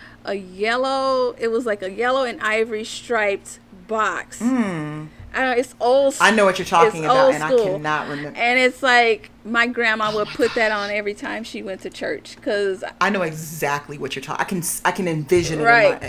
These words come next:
Speaker 2: my, uh,
Speaker 1: It's just, like, being around my old aunties, like, every Sunday
Speaker 2: Yep.
Speaker 1: after church and, you know, having, uh,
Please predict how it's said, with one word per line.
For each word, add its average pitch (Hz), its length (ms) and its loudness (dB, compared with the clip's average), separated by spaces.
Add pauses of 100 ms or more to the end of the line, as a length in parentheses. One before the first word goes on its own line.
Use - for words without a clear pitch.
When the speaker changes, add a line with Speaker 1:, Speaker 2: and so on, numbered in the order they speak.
(300)
Speaker 2:
my, - 40 -18
uh, 233 100 0
Speaker 1:
It's 285 100 0
just, 240 200 -8
like, 214 240 -4
being 247 200 -2
around 240 240 2
my 240 140 -2
old 226 240 -2
aunties, 226 840 -4
like, 202 360 -4 (160)
every 226 240 -2
Sunday 214 600 4
Speaker 2:
Yep. 208 80 2 (100)
Speaker 1:
after - 140 -14
church 208 580 -4
and, 208 240 -10
you 208 60 -10
know, 185 240 -10
having, 208 520 -8
uh, 196 60 -8